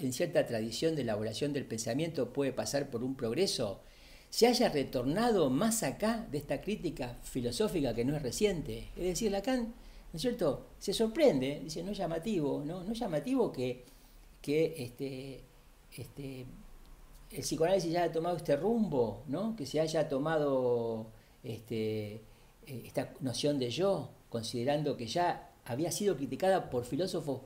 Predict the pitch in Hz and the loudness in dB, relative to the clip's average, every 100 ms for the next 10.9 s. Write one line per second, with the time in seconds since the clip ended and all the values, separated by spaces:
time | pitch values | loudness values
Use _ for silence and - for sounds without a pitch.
0 | - 226 294 202 135 117 117 113 143 202 | -4 2 4 6 2 0 -4 -4 -4 -4
1 | 156 - 120 226 151 165 123 - 113 92 | -4 -6 -2 2 2 2 -4 -4 -4 -4
2 | 101 127 208 214 - - - - 220 233 | -8 -6 -6 -8 -12 -20 -20 -4 0 2
3 | 220 196 - - - 247 190 185 180 165 | 2 0 -6 -12 -2 4 6 8 6 4
4 | 156 180 190 190 185 - - - 131 143 | 2 2 2 2 -2 -14 -16 -6 -2 0
5 | 156 151 139 143 139 131 156 156 156 156 | 2 2 2 0 -2 -2 0 0 0 -2
6 | 156 - - 117 120 117 131 135 123 127 | -6 -12 -14 -10 -6 -4 -2 -4 -6 -8
7 | 104 101 104 135 123 101 104 110 - 127 | -10 -10 -6 -4 -4 -6 -10 -10 -8 -6
8 | 104 98 135 160 139 - 123 - 104 107 | -6 -6 -4 -6 -10 -14 -14 -10 -10 -10
9 | 117 110 120 123 147 120 117 113 151 170 | -12 -12 -6 -2 0 0 -2 -4 -2 0
10 | 160 143 - 113 113 113 135 190 180 | -2 -2 -4 -4 -6 -4 0 0 0